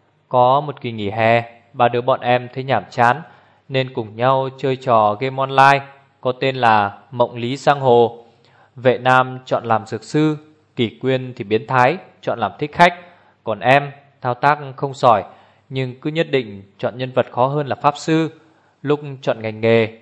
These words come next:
đã bị bộ trang phục lộng lẫy của pháp sư làm cho mê hoặc. Ừ, Tạ Ý có thể tưởng tượng được thảm cảnh khi Tiêu Tinh làm pháp sư, có thể tưởng tượng được bi kịch khi cô bị quái vật truy sát hết lần này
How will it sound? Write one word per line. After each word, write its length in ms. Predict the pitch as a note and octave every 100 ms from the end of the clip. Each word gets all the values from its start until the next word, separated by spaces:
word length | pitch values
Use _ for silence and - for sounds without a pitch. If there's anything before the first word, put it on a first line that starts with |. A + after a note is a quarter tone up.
| _
đã 140 | B2
bị 340 | B2+ B2 G#2 F#2+
bộ 180 | A2 G2+
trang 180 | C3+
phục 220 | A#2+ A#2+ A2
lộng 180 | G2+
lẫy 260 | A2+ A#2 D3
của 120 | C#3+
pháp 180 | G#2+ C#3
sư 220 | - C#3
làm 180 | C3 G#2+ -
cho 100 | B2+
mê 140 | C#3
hoặc. 240 | C3+ A#2 A2+ - _ _ _ _ _
Ừ, 300 | B2 A#2+ A#2 A2 _ _ _ _ _ _ -
Tạ 80 |
Ý 360 | G#2+ A2+ A2+ C3
có 160 | C3 C#3
thể 140 | A#2+
tưởng 180 | - G#2
tượng 240 | - G#2
được 360 | A2+ G#2 - _ _
thảm 180 | - G#2 -
cảnh 220 | A2+ G2+ F2+ _ _ _
khi 260 | C3 A#2+
Tiêu 180 | A#2+ B2+ A#2+
Tinh 260 | B2 A#2+ A2
làm 160 | G2 -
pháp 160 | C3+
sư, 300 | - D3 C3+ C3+ - _ _ _ _
có 100 | -
thể 160 | D3 B2+
tưởng 200 | A#2 A2+
tượng 220 | A2+ G#2+
được 380 | A#2+ A2 - _ _ -
bi 220 | C3 B2+
kịch 380 | A#2 - _ _ _
khi 180 | - B2
cô 140 | B2
bị 140 | A#2 A2+
quái 220 | - A2+
vật 180 | B2 A2+ G2+ F#2+
truy 140 | - B2
sát 280 | - D#3 - _ _
hết 220 | - C3+
lần 200 | B2+ G2+
này 240 | G2+ G2+